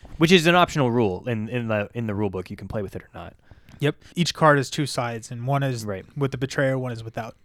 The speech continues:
Speaker 2: So, yes, that is a good caveat. If you're not playing with the betrayer, th-,
Speaker 1: Mm-hmm.
Speaker 2: it's a, it's a cooperative game that can be quarterbacked pretty heavily,
Speaker 1: Mm-hmm.
Speaker 2: but I, ideally you're not doing that.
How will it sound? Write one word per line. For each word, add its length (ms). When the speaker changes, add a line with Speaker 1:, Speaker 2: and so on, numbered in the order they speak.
Speaker 2:
So, 240
yes, 240
that 180
is 80
a 60
good 140
caveat. 520
If 120
you're 100
not 180
playing 160
with 80
the 60
betrayer, 560
th-, 180
Speaker 1:
Mm-hmm. 100
Speaker 2:
it's 120
a, 140
it's 120
a 60
cooperative 480
game 360
that 360
can 320
be 100
quarterbacked 680
pretty 180
heavily, 380
Speaker 1:
Mm-hmm. 80
Speaker 2:
but 380
I, 140
ideally 680
you're 120
not 240
doing 280
that. 200